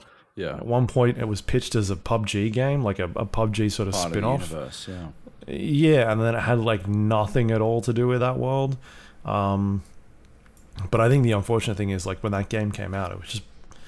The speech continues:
Speaker 2: it was busted. It was just clearly not ready to, to be put out, and so it seemed like
Speaker 1: Yeah.
Speaker 2: there was pressure to just release it, <laughs> which sucks.
Speaker 1: Yep.
Speaker 2: Um,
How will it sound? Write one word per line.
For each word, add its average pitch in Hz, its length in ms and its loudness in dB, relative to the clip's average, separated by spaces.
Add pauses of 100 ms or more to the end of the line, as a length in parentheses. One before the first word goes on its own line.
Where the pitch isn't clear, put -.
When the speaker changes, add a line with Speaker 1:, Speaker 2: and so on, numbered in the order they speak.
(280)
Speaker 2:
it 123 40 -2
was 127 120 2
busted. - 500 -4
It 107 80 -8
was 110 140 -4
just 104 160 -10
clearly 123 320 2
not 104 200 -4
ready 95 260 -2
to, 101 320 -8 (720)
to - 100 -6
be 104 60 0
put 98 200 -2
out, 101 200 0
and 92 100 -4
so 110 140 -4
it - 80 -8
seemed 110 240 0
like 98 100 0
Speaker 1:
Yeah. 90 60 -4
Speaker 2:
there 110 60 -2
was 98 120 -6
pressure 104 360 -6
to 95 100 -4
just 98 320 -6
release 101 380 -6
it, - 140 -8 (240)
<laughs> - 220 -20
which - 180 -10
sucks. - 560 -6 (300)
Speaker 1:
Yep. 78 260 -10
Speaker 2:
Um, 127 520 4